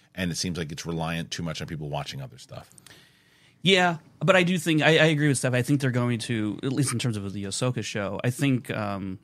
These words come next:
Speaker 2: Ray Stevenson's character and I forget the other actress, you know, those two
Speaker 1: Yeah, yeah.
Speaker 2: Darksiders, I
Speaker 1: Yeah.
Speaker 2: think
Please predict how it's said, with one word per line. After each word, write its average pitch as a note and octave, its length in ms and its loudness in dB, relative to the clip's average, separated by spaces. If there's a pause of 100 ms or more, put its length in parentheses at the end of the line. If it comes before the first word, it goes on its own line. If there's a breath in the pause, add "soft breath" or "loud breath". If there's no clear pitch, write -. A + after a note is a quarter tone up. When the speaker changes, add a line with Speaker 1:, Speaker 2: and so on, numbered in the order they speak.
(260)
Speaker 2:
Ray A#2+ 100 0
Stevenson's A2+ 400 -2
character A2 320 -4
and G#2+ 300 -6
I A2 40 -8
forget D3 260 -8
the B2 120 -6
other G#2+ 260 -4
actress, G#2 600 -4 (220)
you A#2+ 100 -4
know, G#2 60 -4
those G2+ 180 -6
two A2 320 -2
Speaker 1:
Yeah, F#2+ 140 4
yeah. F2+ 80 2
Speaker 2:
Darksiders, A2+ 440 0
I - 60 0
Speaker 1:
Yeah. G2+ 120 2
Speaker 2:
think C#3+ 360 4